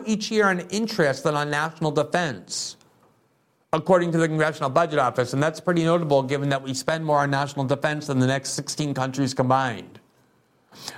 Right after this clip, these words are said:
By twenty thirty-three, interest payments will consume an amount equal to three point six percent of the nation's economic output. Before the pandemic, a decade of very low interest rates meant that even as the federal debt swelled,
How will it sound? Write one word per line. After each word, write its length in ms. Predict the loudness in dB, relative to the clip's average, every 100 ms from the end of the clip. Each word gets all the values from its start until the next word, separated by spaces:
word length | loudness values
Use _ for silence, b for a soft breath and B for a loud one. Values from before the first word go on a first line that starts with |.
| -2
By 140 | -2
twenty 360 | -2 -2 0 0
thirty-three, 600 | 0 0 -2 2 2 2
interest 440 | 0 0 0 2
payments 400 | -2 -2 -6 0
will 140 | 0 2
consume 720 | 0 -2 -2 -2 2 2 2
an 60 |
amount 320 | 2 2 0 -4
equal 300 | -2 0 0
to 100 | 0
three 260 | 0 2 2
point 320 | 0 0 0
six 280 | -4 -6 -2
percent 320 | 0 0 0
of 60 |
the 60 | 0
nation's 360 | 0 0 0 0
economic 480 | 0 0 -2 0
output. 500 | 2 2 2 0 0 -6 -20 _ _ _ _ _ _ _ B B
Before 340 | 0 6 8 6
the 100 | 4
pandemic, 680 | 0 0 -2 0 -2 -4 -4
a 120 | -2
decade 360 | 0 0 0 -2
of 100 | 2
very 240 | 4 6
low 220 | 4 2
interest 420 | 0 0 2 2
rates 300 | 2 2 0
meant 240 | -2 -2 -2
that 180 | -4 -2
even 280 | -2 2 0
as 140 | 0
the 100 | 0
federal 340 | 0 2 0
debt 300 | 2 0 0
swelled, 640 | -4 2 4 4 2 0